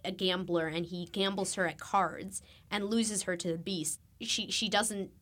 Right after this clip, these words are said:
accept passively being given to the Beast. She's just sort of angry at him and doesn't, refuses to cooperate.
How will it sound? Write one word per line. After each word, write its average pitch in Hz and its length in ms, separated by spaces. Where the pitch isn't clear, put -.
accept - 520
passively 208 500
being 240 180
given 247 200
to 269 100
the 254 80
Beast. 269 300
She's 214 220
just - 340
sort 196 200
of 180 200
angry 185 420
at 190 180
him 196 320
and 175 600
doesn't, 220 340
refuses 208 480
to 226 100
cooperate. 208 800